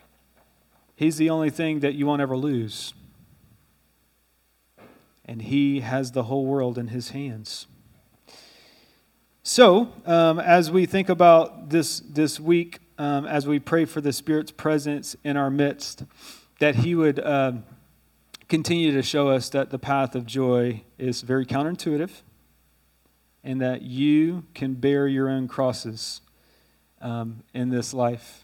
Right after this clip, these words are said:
and this week and today. Let's pray. Father, we, uh, come now back to confession and assurance as Steve leads us, and we come back to your table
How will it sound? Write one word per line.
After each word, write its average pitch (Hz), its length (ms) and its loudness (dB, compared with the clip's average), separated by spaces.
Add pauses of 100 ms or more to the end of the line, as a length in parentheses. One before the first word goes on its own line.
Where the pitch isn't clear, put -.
and 123 160 -6
this 123 220 -4
week 131 220 -6 (120)
and 123 200 -10
today. 117 320 -8 (1000)
Let's 123 160 -8
pray. 107 280 -12 (1800)
Father, 160 360 6
we, 151 260 6
uh, 131 220 4
come 160 340 -4
now 147 380 0
back 135 380 2
to 139 400 0
confession 135 600 -2
and 135 140 -4
assurance 131 440 -6
as 127 120 -8
Steve 139 320 -6
leads 131 260 -2
us, 131 220 0
and 131 100 -8
we 123 80 -4
come 127 180 -6
back 123 220 0
to 123 100 -10
your 123 140 -4
table 123 480 -2